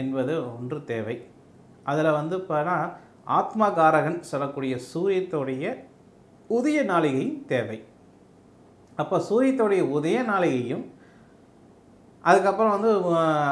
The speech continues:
அந்த நாளிகையிலிருந்து நம்ம வந்து ப-, நிமிடங்களாக, எட்டு நிமிடங்களாக பிரிச்சு, அந்த எட்டு நிமிடங்களை வந்து பின்தாங்கிய நாலு நிமிடம், முன்தாங்கிய நாலு நிமிடமாக பைரவ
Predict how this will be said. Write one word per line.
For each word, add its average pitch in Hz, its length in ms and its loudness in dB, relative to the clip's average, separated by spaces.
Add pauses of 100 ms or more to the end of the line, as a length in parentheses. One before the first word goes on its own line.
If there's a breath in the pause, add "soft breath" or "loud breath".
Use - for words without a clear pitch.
(140)
அந்த 214 240 -2 (140)
நாளிகையிலிருந்து 175 840 4 (1400)
நம்ம 175 240 0
வந்து 190 140 0 (100)
ப-, 202 240 0
நிமிடங்களாக, 185 640 2 (160)
எட்டு 170 260 -2
நிமிடங்களாக 175 640 0 (100)
பிரிச்சு, 139 500 -6 (1080 loud breath)
அந்த 196 180 2 (140)
எட்டு 170 240 0
நிமிடங்களை 220 380 0
வந்து 202 140 -2 (100)
பின்தாங்கிய 208 600 0
நாலு 170 220 2
நிமிடம், 180 340 0
முன்தாங்கிய 202 480 -2
நாலு 160 180 -2
நிமிடமாக 170 460 0 (120)
பைரவ 180 280 0